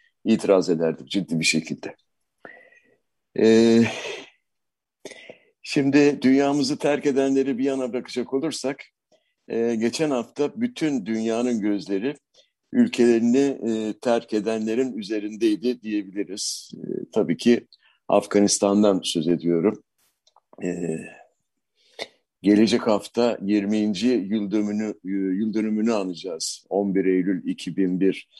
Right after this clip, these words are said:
saldırılarının ve buna karşı, e, A B D'nin misilleme olarak başlattığı Afganistan işgali biterken, e, geride son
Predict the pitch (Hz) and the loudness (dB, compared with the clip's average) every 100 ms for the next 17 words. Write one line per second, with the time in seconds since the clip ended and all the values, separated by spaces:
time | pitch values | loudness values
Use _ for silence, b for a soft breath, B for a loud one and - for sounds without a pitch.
0 | _ - 101 95 82 92 92 87 82 104 | _ -6 -2 0 -2 -4 -2 -2 -2 -4
1 | 120 - b b b 98 101 113 113 104 | -4 -8 b b b -2 0 2 0 0
2 | 98 - 123 104 101 101 101 98 98 92 | -2 -2 -4 -4 -2 0 2 0 0 -2
3 | 87 78 76 71 - 98 104 107 98 107 | -4 -6 -8 -14 -8 -2 -2 -2 -4 -4
4 | 110 98 98 - 107 110 120 131 104 92 | -4 -6 -8 -6 -4 -2 0 0 -2 -4
5 | - 98 98 - 92 _ - 95 82 b | -6 -6 -6 -8 -10 _ -2 -2 -2 b
6 | b b - 110 - 110 113 - - 123 | b b -2 -2 0 0 0 -2 -2 0
7 | 107 - 95 90 85 87 - 98 87 101 | 0 -4 -6 -6 -6 -10 -4 -4 -4 -6
8 | 127 143 _ _ _ _ _ - 98 101 | -6 -8 _ _ _ _ _ -6 -2 0
9 | 101 90 120 123 120 131 165 - _ - | 0 4 4 4 4 0 0 -8 _ -16
10 | - - 139 151 139 123 | -12 -4 0 2 2 -2